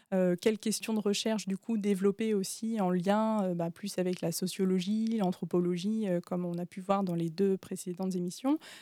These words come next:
mais aussi en lien avec, euh, l'écologie et la conservation des espèces. Euh,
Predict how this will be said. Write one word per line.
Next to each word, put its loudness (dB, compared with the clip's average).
mais -4
aussi -4
en 4
lien 2
avec, -2
euh, 0
l'écologie 0
et 2
la 0
conservation -6
des -4
espèces. -4
Euh, 2